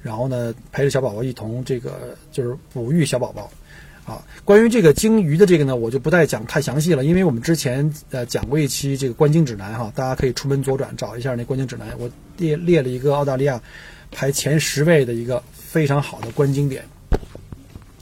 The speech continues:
好，第四个我们说一下的就是鸭嘴兽。鸭嘴兽是澳大利亚最最珍惜并且很有特色的一种野生动物哈，它是棕黑色的皮毛，带蹼的短脚，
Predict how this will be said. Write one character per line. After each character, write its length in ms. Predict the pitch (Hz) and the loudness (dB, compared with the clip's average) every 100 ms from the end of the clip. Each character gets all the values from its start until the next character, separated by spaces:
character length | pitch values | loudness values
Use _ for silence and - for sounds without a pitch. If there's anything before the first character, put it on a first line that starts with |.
| - | -10
好， 160 | 127 | -6
第 140 | 135 180 | 2 2
四 200 | - 196 | 4 4
个 120 | 156 | 4
我 40 | |
们 140 | 127 131 | 2 0
说 220 | 175 175 | 2 2
一 40 | |
下 200 | 170 170 | 4 2
的 80 | 127 | 2
就 100 | 127 | -2
是 100 | 123 | -2
鸭 220 | 151 185 185 | 0 0 0
嘴 200 | 135 - | -4 -4
兽。 240 | - 214 - - - - - - | 2 0 0 -20 -20 -18 -14 2
鸭 160 | 247 | 4
嘴 160 | 240 147 | 6 6
兽 180 | 226 196 | 8 8
是 120 | 214 | 8
澳 120 | 196 | 4
大 140 | 180 175 | 4 4
利 140 | 180 | 4
亚 180 | 165 151 - | 2 0 -6
最 340 | - 220 185 | 4 6 6
最 240 | 151 165 | 6 4
珍 280 | 139 196 196 | 6 4 4
惜 200 | - 185 - | 2 0 0
并 160 | 202 156 | 0 2
且 220 | 127 120 | 2 0
很 420 | - - 131 190 | -4 -6 0 4
有 160 | 202 120 | 4 4
特 280 | - 247 151 | 0 2 4
色 140 | 143 | 4
的 80 | 131 | 2
一 20 | |
种 100 | 131 | 0
野 80 | 127 | -4
生 160 | 123 | -2
动 120 | 147 131 | -2 -2
物 120 | 117 | -4
哈， 200 | 113 107 | -6 -6
它 160 | 143 135 | -4 -2
是 140 | 135 | -2
棕 260 | - 170 160 | 0 0 2
黑 100 | 170 | 2
色 140 | 165 | 2
的 80 | 143 | -2
皮 160 | - | -2
毛， 260 | 147 131 147 - - - | 0 0 -2 -4 -20 -8
带 200 | - 143 | 0 0
蹼 200 | 123 123 | 0 -6
的 160 | 123 131 | -4 -4
短 200 | - 147 | 0 0
脚， 220 | 180 - | 0 -4